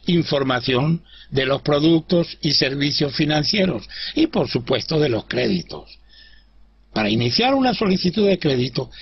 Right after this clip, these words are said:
el interesado, sea o no cliente, deberá llamar primero a un número de teléfono serial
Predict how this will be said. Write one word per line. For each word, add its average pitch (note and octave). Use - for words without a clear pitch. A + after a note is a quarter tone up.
el D3+
interesado, C#3
sea D3
o B2
no E3+
cliente, C#3+
deberá C#3+
llamar G3
primero D#3
a D#3+
un E3+
número E3+
de D#3
teléfono F3+
serial E3+